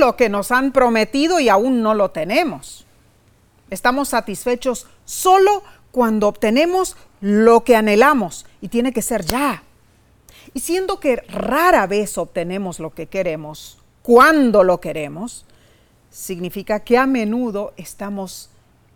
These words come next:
irritados, impacientes. Ah, bueno.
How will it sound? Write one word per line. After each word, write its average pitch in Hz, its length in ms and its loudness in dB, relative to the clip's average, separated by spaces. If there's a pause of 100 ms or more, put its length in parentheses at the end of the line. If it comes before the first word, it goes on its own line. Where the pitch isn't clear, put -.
irritados, 190 1040 -12 (720)
impacientes. 208 1500 -8 (840)
Ah, 202 360 -8
bueno. 160 280 -8